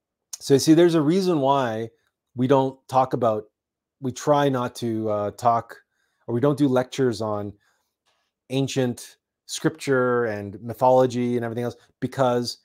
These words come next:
it's like we have, we're handicapped, we're specifically handicapped, so we can't talk about those things, or we shouldn't talk about those things, or we sh-, we, we should s-, definitely not,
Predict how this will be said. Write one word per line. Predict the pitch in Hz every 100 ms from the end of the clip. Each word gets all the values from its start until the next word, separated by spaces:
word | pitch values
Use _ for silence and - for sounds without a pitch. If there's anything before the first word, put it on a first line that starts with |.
| _ -
it's | 131 -
like | 127 123 120 147
we | 131
have, | 127 127
we're | 127 120
handicapped, | 104 104 131 180 170 151 120 104 101 _ _ -
we're | 117
specifically | - 147 - 196 202 190 156
handicapped, | 131 135 131 127 110 -
so | 117
we | 110
can't | - 139 -
talk | 120 117 123
about | 101 95
those | 98 -
things, | 92 92 98
or |
we | 104
shouldn't | - - 135 123
talk | 107 107
about | 107 98 -
those | 104 -
things, | 117 _ _ _ _ _ _ _ -
or | 120
we | 117
sh-, | -
we, | 120 113 _ 113 107
we | 113
should | - 120 107
s-, | - - -
definitely | 156 156
not, | 131 123